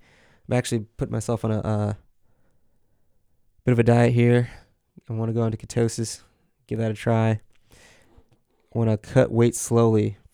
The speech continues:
before competition. So, uh, I'm not trying to do anything crazy, like drop twenty pounds in, like, two weeks or something like that. Uh, that's not for me. Um, <laughs> but I really do think, uh,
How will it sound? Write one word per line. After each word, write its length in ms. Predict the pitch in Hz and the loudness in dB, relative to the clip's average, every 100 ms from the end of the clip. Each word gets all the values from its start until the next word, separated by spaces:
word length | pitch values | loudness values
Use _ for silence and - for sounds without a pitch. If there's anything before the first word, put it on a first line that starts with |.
| - | -18
before 240 | 104 113 | -10 -8
competition. 760 | 107 110 104 120 - 104 107 104 - _ _ _ _ _ | -6 -6 -6 -8 -8 -8 -10 -14 -18 _ _ _ _ _
So, 300 | - - 101 | -14 -8 -6
uh, 180 | 98 98 | -6 -8
I'm 100 | 107 | -8
not 180 | 107 101 | -8 -8
trying 200 | - 104 | -8 -10
to 60 | 101 | -8
do 100 | 104 | -8
anything 280 | 101 104 98 | -10 -10 -14
crazy, 440 | - 107 101 101 | -8 -6 -6 -8
like 140 | 101 | -10
drop 240 | 95 104 - | -10 -12 -10
twenty 220 | - 104 | -12 -12
pounds 380 | - - 95 - | -12 -14 -14 -16
in, 80 | - | -18
like, 160 | - - _ _ _ _ _ _ _ _ _ - _ - | -18 -20 _ _ _ _ _ _ _ _ _ -20 _ -16
two 160 | - | -14
weeks 280 | 82 69 - | -12 -14 -16
or 20 | |
something 240 | - - - | -20 -20 -20
like 80 | - | -18
that. 220 | - - _ _ | -18 -20 _ _
Uh, 80 | - - _ _ _ _ _ | -18 -18 _ _ _ _ _
that's 200 | - 117 | -8 -6
not 180 | 113 - | -8 -8
for 120 | - | -10
me. 240 | 87 62 - _ _ _ _ _ - | -10 -12 -18 _ _ _ _ _ -6
Um, 300 | 110 104 107 - - - 165 - _ | -4 -4 -6 -10 -18 -4 -2 -2 _
<laughs> 640 | _ _ _ _ _ _ | _ _ _ _ _ _
but 120 | - 117 | -2 0
I 60 | |
really 220 | 117 127 | 2 0
do 140 | 117 117 | -2 -6
think, 300 | - 110 - | -6 -6 -4
uh, 280 | 110 104 | -6 -6